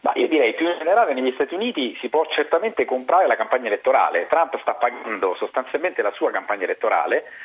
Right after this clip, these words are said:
non è un caso tutto unico, eh, in passato ci sono stati altri personaggi molto ricchi che hanno fatto qualcosa del genere, eh, peraltro non basta la cifra che ha a disposizione, l'ho anche detto negli ultimi giorni, avrà bisogno di fare il famoso fundraising,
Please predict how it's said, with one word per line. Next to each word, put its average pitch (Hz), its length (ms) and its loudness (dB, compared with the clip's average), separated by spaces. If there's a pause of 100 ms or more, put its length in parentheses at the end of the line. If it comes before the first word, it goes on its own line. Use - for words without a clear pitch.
(100)
non 113 160 0
è 117 40 2
un 110 120 -2
caso 104 760 2
tutto 107 280 -4
unico, 120 520 0 (340)
eh, 95 480 2
in 90 100 -4
passato 104 420 2
ci - 60 -8
sono 98 180 -2
stati 101 240 0
altri 104 260 2
personaggi 101 460 -2
molto 110 260 -2
ricchi 123 440 -2 (240)
che 104 120 0
hanno 101 140 -2
fatto 107 260 0
qualcosa 104 360 2
del 156 140 2
genere, 147 520 2
eh, 117 500 2
peraltro 143 360 4
non 131 140 -2
basta 123 400 2
la 101 120 0
cifra 110 320 -2
che 104 100 2
ha 98 60 4
a 98 40 0
disposizione, 101 680 -4
l'ho 98 80 4
anche 104 260 0
detto 101 280 -6
negli 92 180 -10
ultimi 92 380 -10 (400)
giorni, 127 360 0
avrà 98 160 2
bisogno 104 400 -4
di 95 80 -8
fare 98 240 0
il 92 60 -2
famoso 101 320 -4
fundraising, 101 840 -2